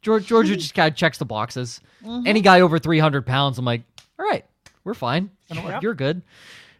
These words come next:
Speaker 1: All right, last one. Minnesota Vikings, Jen.
Speaker 2: That's a hard one. I,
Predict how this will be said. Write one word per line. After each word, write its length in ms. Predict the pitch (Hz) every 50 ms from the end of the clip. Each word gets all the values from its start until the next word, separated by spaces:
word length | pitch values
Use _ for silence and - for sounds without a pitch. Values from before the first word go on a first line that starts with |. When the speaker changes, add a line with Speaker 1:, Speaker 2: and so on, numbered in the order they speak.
| _ -
Speaker 1:
All 80 | 160
right, 240 | 190 202 185 160 -
last 260 | 139 151 165 - -
one. 380 | 165 185 208 214 185 135 104 - - _ _ _ _ _ _ _ - _ _ _ _ _
Minnesota 920 | 110 113 131 156 190 202 190 - - - 156 151 156 156 160 160 160 - -
Vikings, 680 | 113 113 123 127 127 120 - 110 95 95 95 101 -
Jen. 340 | - - 117 117 110 101 92 - _ _ _ _ _ _ _ _ _ _ - _ _ - _
Speaker 2:
That's 160 | 415 494 494 554 494
a 40 | 370
hard 240 | 220 190 185 208 202
one. 380 | 196 185 180 170 165 165 165 175
I, 260 | - - 196 214 -